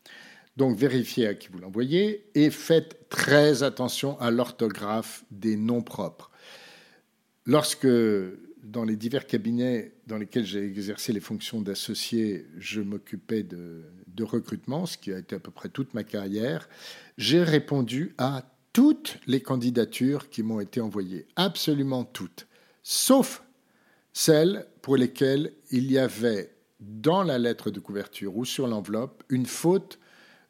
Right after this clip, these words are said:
dans le nom de mon cabinet ou dans mon nom. Pourquoi ? Parce que, premièrement, je trouve ça totalement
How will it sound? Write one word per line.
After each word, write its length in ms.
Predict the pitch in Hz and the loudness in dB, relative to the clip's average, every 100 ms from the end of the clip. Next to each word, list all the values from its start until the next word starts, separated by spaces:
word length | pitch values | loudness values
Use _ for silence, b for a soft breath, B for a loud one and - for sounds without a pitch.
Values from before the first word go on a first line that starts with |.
| 120 | -6
dans 180 | 117 | -2
le 160 | 110 104 | 0 -2
nom 280 | 104 127 208 | 0 2 2
de 80 | 180 | 0
mon 120 | 180 | -2
cabinet 640 | - 135 127 123 127 - - | 0 0 2 2 0 -4 -2
ou 120 | 127 | 0
dans 240 | 117 120 | 0 -2
mon 300 | 113 110 117 | 0 0 0
nom. 220 | 104 76 - _ - | 0 -6 -14 _ -10
Pourquoi ? 560 | 143 - 170 208 - b b b b b b | -8 2 2 2 -6 b b b b b b
Parce 200 | 139 131 | -2 -2
que, 380 | - 160 139 - _ _ | 4 6 4 -4 _ _
premièrement, 480 | - 196 190 170 139 | 0 2 4 2 0
je 120 | 120 | 0
trouve 260 | 127 - 123 | -4 -4 -6
ça 480 | - 123 101 - _ _ | 0 0 0 -6 _ _
totalement 520 | - - - 180 147 | 2 2 4 4 2